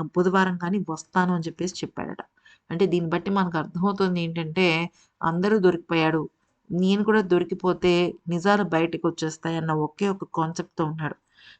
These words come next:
ఫ్రెండ్స్ ఇప్పటికైనా మనం తెలుసుకోవాల్సిన విషయం ఏంటంటే అనుమానాస్పదంగా కానీ, లేకపోతే మనకి కొద్దిగా డిఫరెంట్‌గా అనిపించిన వ్యక్తులు ఎవరైనా చుట్టుముట్టు తిరుగుతుంటే దయచేసి వాళ్ళపైన ఒక నిఘా పెట్టండి.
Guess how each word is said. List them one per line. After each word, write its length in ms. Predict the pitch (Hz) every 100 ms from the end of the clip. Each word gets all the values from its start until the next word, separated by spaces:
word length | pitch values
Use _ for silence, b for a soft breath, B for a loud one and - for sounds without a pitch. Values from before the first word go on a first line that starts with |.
| _
ఫ్రెండ్స్ 380 | 190 190 214 - -
ఇప్పటికైనా 580 | - - 202 202 190 180 170 - - 156
మనం 280 | 160 165 196 202 196
తెలుసుకోవాల్సిన 680 | 180 175 - - 208 202 190
విషయం 320 | 170 - 180
ఏంటంటే 440 | 170 165 156 165 160 160 b b b -
అనుమానాస్పదంగా 1000 | 180 214 233 226 220 - 185 190 185 185
కానీ, 340 | 170 160 165 160 - 156
లేకపోతే 600 | 160 160 165 165 - 160 160 156 B B -
మనకి 360 | 185 214 233 226
కొద్దిగా 460 | 214 180 214 208 196 -
డిఫరెంట్‌గా 600 | 175 165 220 240 233 226
అనిపించిన 500 | 208 185 185 175 185
వ్యక్తులు 360 | 165 165 - 202
ఎవరైనా 300 | 175 175 175 -
చుట్టుముట్టు 580 | 196 - 226 214 196 196
తిరుగుతుంటే 580 | 165 165 175 156 170 156 - B B B 180
దయచేసి 460 | 196 220 254 233
వాళ్ళపైన 480 | 208 160 160 170 202
ఒక 160 | 196 160
నిఘా 280 | 156 180 190
పెట్టండి. 440 | 160 156 151